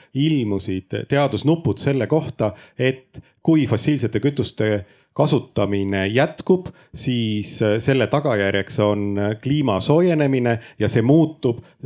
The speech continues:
lähisajandite jooksul inimkonnale ohuks. No praeguseks me oleme jõudnud olukorda, et, et lähiaastatel,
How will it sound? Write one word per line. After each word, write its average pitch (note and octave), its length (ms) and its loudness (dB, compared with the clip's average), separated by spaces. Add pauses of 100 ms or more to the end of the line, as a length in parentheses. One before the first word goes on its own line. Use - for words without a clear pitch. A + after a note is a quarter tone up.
lähisajandite C3 880 0
jooksul C#3 440 0
inimkonnale B2 600 -2
ohuks. G#2+ 400 -2 (260)
No D3 200 -2 (420)
praeguseks C3+ 400 -2
me B2 80 0
oleme A#2 220 0
jõudnud A2 260 -2
olukorda, A#2+ 460 2 (220)
et, A2 140 -4
et A2 220 -6
lähiaastatel, B2 1040 -2